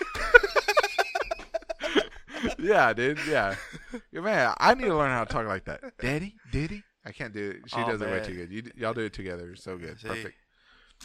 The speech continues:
Speaker 1: But
Speaker 2: See,
Speaker 1: yeah,
Speaker 2: that's why I need to be on that show.
Speaker 1: yeah, that's why you need to be on that show. I need to be on that show too, man. This is, 'cause I'm, 'cause that could be like the next Hector.
Speaker 2: Mm-hmm.
Speaker 1: Hector two point oh.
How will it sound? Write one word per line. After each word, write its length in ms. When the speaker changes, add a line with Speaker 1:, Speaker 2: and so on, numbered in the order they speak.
Speaker 1:
But 180
Speaker 2:
See, 60
Speaker 1:
yeah, 180
Speaker 2:
that's 160
why 120
I 40
need 180
to 100
be 140
on 160
that 140
show. 160
Speaker 1:
yeah, 100
that's 160
why 80
you 80
need 100
to 60
be 100
on 120
that 80
show. 100
I 80
need 100
to 60
be 140
on 100
that 140
show 120
too, 220
man. 280
This 220
is, 220
'cause 180
I'm, 200
'cause 140
that 180
could 120
be 100
like 180
the 80
next 220
Hector. 320
Speaker 2:
Mm-hmm. 420
Speaker 1:
Hector 260
two 140
point 200
oh. 100